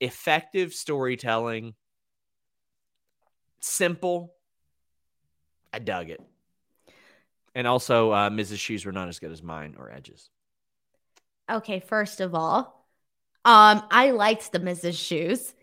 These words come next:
Speaker 2: 'cause they were shiny and they were
Speaker 1: Oh,
Speaker 2: glittery.
Speaker 1: piss off.
Speaker 2: And I like shiny shoes, so I
Speaker 1: Mm.
Speaker 2: liked his shoes.
Speaker 1: No.
Speaker 2: Uh,
Speaker 1: No.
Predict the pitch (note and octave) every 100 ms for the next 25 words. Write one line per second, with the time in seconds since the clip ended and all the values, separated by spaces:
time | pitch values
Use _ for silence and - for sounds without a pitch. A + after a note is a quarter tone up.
0 | - G3 G3+ F#3+ E3+ D#3+ - - G3+ F3+
1 | E3+ E3+ F#3+ F#3 F3+ E3 D#3+ F3+ G3 G3
2 | D#3 D#3 G#3+ F3 D3+ - _ _ - G#3+
3 | - A3 A#3 G#3 F#3+ G3 - - F#3 F#3+
4 | F3 E3+ - F#3+ E3+ D#3 - - E3+ -
5 | G3 B3+ G3 G3+ A3 - E3+ - F#3 D#3+
6 | E2+ - - - - G2 F3+ G#3 - A3